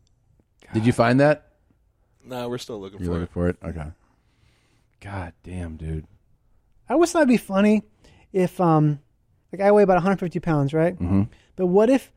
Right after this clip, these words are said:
Speaker 3: I looked exactly like I do now, but I weighed three hundred pounds?
Speaker 1: Yeah.
Speaker 3: It'd be, like, a cool life.
Speaker 1: A cool life?
Speaker 3: It'd be weird because I would look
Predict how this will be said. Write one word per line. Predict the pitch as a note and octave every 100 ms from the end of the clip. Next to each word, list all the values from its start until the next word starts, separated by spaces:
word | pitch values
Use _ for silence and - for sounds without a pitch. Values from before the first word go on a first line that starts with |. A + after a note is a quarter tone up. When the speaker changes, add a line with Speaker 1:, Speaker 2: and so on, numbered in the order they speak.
| _ _ _ _ -
Speaker 3:
I | F#3
looked | F#3 A3 -
exactly | E3+ C#3 F3 G3+ A#3
like | G#3+
I | F#3
do | F3 F#3
now, | E3+ F3+ F#3+ -
but | E3+
I | D#3+
weighed | D#3 E3 D#3
three | F3
hundred | D3+ D#3+ D3
pounds? | D3+ D3+ F3 - - _ _ _ _ _ _ _ _ _ _
Speaker 1:
Yeah. | E2+ E2+ D2+
Speaker 3:
It'd | -
be, | G3+
like, | G#3
a |
cool | - A#3 G3
life. | E3+ D3+ B2+ - _ _ _ _ _ -
Speaker 1:
A | G#2+
cool | - B2+ D3
life? | E3+ F#3 F#3+ -
Speaker 3:
It'd | F#3+
be | B3
weird | A3+ D4 G3+
because | F#3 F#3+
I | F#3+
would | F3+
look | F3 G3+ B3+